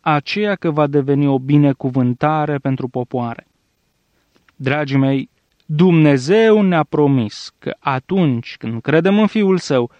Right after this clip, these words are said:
în Domnul Isus, vom avea viața veșnică și nu vom pieri.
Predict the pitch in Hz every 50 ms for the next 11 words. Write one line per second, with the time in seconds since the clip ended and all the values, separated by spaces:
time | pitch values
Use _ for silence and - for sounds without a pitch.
0 | _ _ _ _ - 170 170 160 165 160 156 151 143 135 131 - - 120 - -
1 | - _ _ _ _ _ _ _ _ _ _ _ - 147 143 147 143 135 127 120
2 | 131 120 117 120 131 139 143 143 - 143 135 131 135 131 123 120 127 120 - -
3 | 123 120 - - - 120 120 127 127 120 127 117 117 - 123 117 113 113 -